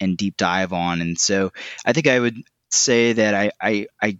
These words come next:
grew, and there was a lot of great people that helped me and influenced the design while I was working on it before Floyd, Floyd came on.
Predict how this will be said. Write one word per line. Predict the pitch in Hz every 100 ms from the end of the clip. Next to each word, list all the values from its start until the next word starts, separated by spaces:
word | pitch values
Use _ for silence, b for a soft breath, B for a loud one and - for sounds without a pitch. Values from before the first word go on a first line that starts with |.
| -
grew, | - 120 135 135 131 127
and | 117 107
there |
was | 104 101
a |
lot | 101 117
of |
great | 95 98 101 101
people | - 104 - 107 101 101 -
that | 104 92 -
helped | - - 104 -
me | 107 101 101 98
and | 85
influenced | 92 98 101 98 95 -
the |
design | 90 87 85 90 98 95
while | 85
I |
was | 85 -
working | 90 - 104
on | 107 117
it | 113
before | 85 - 95
Floyd, | - 92 95 95
Floyd | - 95 95
came | 92 90
on. | 90 113 160